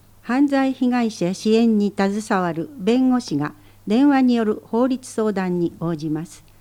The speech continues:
十一月二十九日午後二時から八時、相談料無料です。事前申し込み不要。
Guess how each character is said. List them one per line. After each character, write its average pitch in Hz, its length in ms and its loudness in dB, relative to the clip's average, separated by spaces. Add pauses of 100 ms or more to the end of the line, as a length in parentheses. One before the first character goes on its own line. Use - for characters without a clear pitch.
(420)
十 254 160 2
一 294 240 2
月 262 240 0
二 254 180 4
十 196 240 -2
九 214 140 -4
日 165 420 -4 (420)
午 233 140 0
後 226 140 0
二 247 160 2
時 214 100 -4
か 165 160 -6
ら 147 140 -4
八 165 320 -8
時、 - 180 -14 (380)
相 262 260 0
談 233 260 0
料 185 220 0
無 170 200 -4
料 165 220 -4
で 147 140 -8
す。 - 180 -20 (880)
事 196 160 -6
前 269 140 2
申 240 320 2
し - 140 -12
込 220 100 0
み 196 180 0
不 190 140 -6
要。 175 320 -4